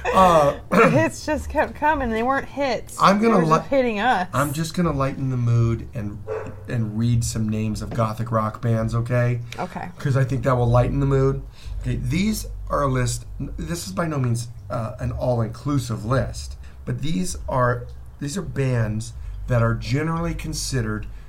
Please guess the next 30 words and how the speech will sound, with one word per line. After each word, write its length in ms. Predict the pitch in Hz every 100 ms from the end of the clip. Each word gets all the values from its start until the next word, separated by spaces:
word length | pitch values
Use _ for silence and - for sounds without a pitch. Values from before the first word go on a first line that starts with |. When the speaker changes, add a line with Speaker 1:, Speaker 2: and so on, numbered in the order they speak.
| -
Speaker 1:
to 520 | - 135 123 120 117 117 - - - -
be 160 | 143
gothic, 580 | 117 131 123 117 110 -
at 100 | 139
least 300 | 156 160 - -
in 480 | 156 139 127 120 117 117 - - - - - - - -
part 380 | - 180 160 -
of, 220 | 131 113
I 60 | 139
mean, 100 | 131
some 160 | 160
of 60 | 160
these 80 | 120
bands, 340 | 123 120 120 - - - -
like, 200 | 131 117
have 120 | 117
a 40 | 107
large 500 | 104 117 117 113 104 -
discography, 800 | 107 - 110 104 104 110 107 - - - -
and 100 | 120
not 180 | 120 110
all 180 | 107
of 40 | 104
them 140 | 104
fall 240 | - 110 101
into 100 | 98
the 80 |
goth 240 | 107 98 -
rock 160 | 104
category, 540 | - 104 101 95 92